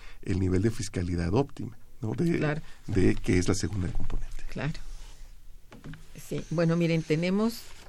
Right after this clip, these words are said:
Speaker 2: muchas llamadas, se las voy a leer. María de los Ángeles Sánchez dice: "Muchas felicidades al programa y en general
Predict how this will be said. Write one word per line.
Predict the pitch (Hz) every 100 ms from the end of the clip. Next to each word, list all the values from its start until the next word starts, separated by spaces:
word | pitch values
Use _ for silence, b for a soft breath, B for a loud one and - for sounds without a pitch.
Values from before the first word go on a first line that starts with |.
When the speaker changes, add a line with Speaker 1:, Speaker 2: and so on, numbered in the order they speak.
| - 226
Speaker 2:
muchas | 214 - 208 254
llamadas, | 147 147 139 165 - - - -
se | -
las | 143 147
voy | 156
a | 147
leer. | - - - - b b b
María | - 185
de | 214
los | 196 190
Ángeles | 190 185 151 -
Sánchez | 175 190 208 220 - b b
dice: | 175 170 175
"Muchas | 196 196
felicidades | 190 165 147 160 165 170
al | 160
programa | 147 151 151 165 165
y | 156
en | 147
general | 147 147 151 170